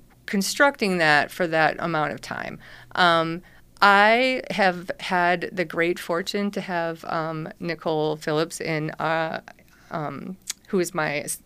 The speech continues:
shop manager for the last five years. We've had a shop manager, and she's been the one for three of that. So thank goodness I do less of the actual construction part of it because now I can focus on, um,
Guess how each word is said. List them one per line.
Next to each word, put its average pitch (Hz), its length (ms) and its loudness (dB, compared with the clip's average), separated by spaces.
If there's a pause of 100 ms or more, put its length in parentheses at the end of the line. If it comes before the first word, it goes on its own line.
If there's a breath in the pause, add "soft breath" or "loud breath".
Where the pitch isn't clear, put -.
shop - 300 -2
manager 202 540 -4 (240 loud breath)
for - 140 -4
the 170 100 0
last 156 340 4
five 156 260 4
years. 151 380 -2
We've 151 140 -4
had 151 160 0
a 156 40 -8
shop 165 280 -8
manager, 151 380 -6
and 160 140 -6
she's 165 220 -6
been 160 220 -4
the 156 120 -4
one 156 240 -4
for - 160 -6
three 156 400 -4
of 143 280 -6
that. - 260 -6
So 170 320 2 (480 loud breath)
thank 214 240 4
goodness 202 380 4
I 160 100 2
do 165 180 0
less 151 640 0
of 233 500 0
the 247 240 0
actual 220 400 2
construction 214 840 -2
part 214 260 4
of 202 120 0
it 208 200 2
because 180 400 -2
now 165 200 -2
I 165 120 2
can 175 180 -6
focus 170 400 -4
on, 160 280 -2 (100)
um, 156 380 -4